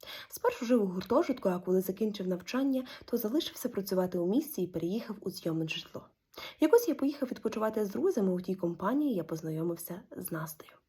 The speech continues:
Невдовзі ми почали зустрічатися, нам було добре разом. Ми проводили багато часу вдвох, їздили відпочивати, мали спільні хобі, завжди підтримували одне одного. Однак далі наші стосунки не розвивалися.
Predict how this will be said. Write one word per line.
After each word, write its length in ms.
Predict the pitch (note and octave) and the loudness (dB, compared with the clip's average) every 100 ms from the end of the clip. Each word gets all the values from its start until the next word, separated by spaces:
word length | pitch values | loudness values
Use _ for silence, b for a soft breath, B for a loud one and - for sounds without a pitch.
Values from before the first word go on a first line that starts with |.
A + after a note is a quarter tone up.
| B B B | B B B
Невдовзі 380 | A#3+ B3 G#4+ - | 2 4 4 4
ми 120 | G3 | 2
почали 260 | F3+ F#3+ F3 | 2 2 2
зустрічатися, 800 | F3 - F3 E3+ C#4+ F#4 - G3 | 0 -6 -8 -2 -2 -2 -4 0
нам 140 | F3+ | 0
було 180 | F3 E3 | 0 -2
добре 340 | E3+ B3 C4+ A3 | 0 0 0 0
разом. 400 | G#3 G3+ G3 G3 B B G4 | 0 -2 -2 -4 B B 0
Ми 60 | |
проводили 480 | G4 D4 C#4 B3+ G#3 | 2 2 2 2 2
багато 340 | F#3+ F#3+ F#3+ | 0 -2 -4
часу 300 | F#3 F3+ F3+ | -4 -4 -4
вдвох, 500 | E3+ E3 G3+ D#4 - | -8 -2 2 2 0
їздили 340 | G3 F3+ F3 E3+ | -2 0 0 -2
відпочивати, 720 | E3 - E3 F3 G#3+ D4+ A3 | -4 -4 -2 -2 -2 0 0
мали 220 | F3 E3 | 2 0
спільні 320 | D#3+ F#3 E3+ | -2 -2 -2
хобі, 520 | D#3+ - C#4 - A3+ A3+ B B - | -4 -4 -2 0 0 -2 B B -10
завжди 440 | G#3 G#3 B3+ B3 | 0 2 4 0
підтримували 640 | A#3+ - - E3+ E3+ E3 | -4 -8 -2 0 0 0
одне 240 | D#3+ D#3+ D#3 | 0 0 0
одного. 360 | - - - - _ B B B | -4 -10 -16 -20 _ B B B
Однак 300 | C4 C4 G#3+ | 4 4 4
далі 300 | F#3 F3+ A3+ | 4 2 4
наші 240 | B3+ B3 | 2 0
стосунки 640 | - C4 - B3+ B3 B3 A#3+ - - | -4 -4 0 0 2 -2 -4 -10 -6
не 120 | E3+ | -4
розвивалися. 720 | E3 - E3 - - F#3 | -4 -6 -6 -6 -6 -10